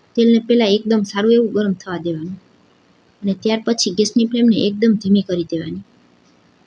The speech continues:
અને કડાઈમાં જેટલો પણ છૂટો છૂટો નાસ્તો સમાય એટલો ઉમેરી દેવાનો. બધી પટ્ટી એકબીજા સાથે ચોટે નહીં તેનું ખાસ ધ્યાન રાખવાનું.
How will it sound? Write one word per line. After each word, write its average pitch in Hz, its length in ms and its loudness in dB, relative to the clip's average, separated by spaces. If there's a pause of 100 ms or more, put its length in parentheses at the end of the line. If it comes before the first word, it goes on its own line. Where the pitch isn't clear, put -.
(320)
અને 190 160 -4
કડાઈમાં 202 480 0
જેટલો 214 240 0
પણ 208 220 -4
છૂટો - 280 -8
છૂટો 220 280 -6
નાસ્તો 214 340 -6
સમાય 226 360 0
એટલો 208 220 -4
ઉમેરી 202 360 0
દેવાનો. 180 320 -6 (1900)
બધી 214 300 2
પટ્ટી 220 300 2
એકબીજા 214 440 -2
સાથે 220 240 -4
ચોટે 208 280 0
નહીં 240 240 4
તેનું 196 240 -2
ખાસ 202 240 -6
ધ્યાન 180 260 -4
રાખવાનું. 185 460 -4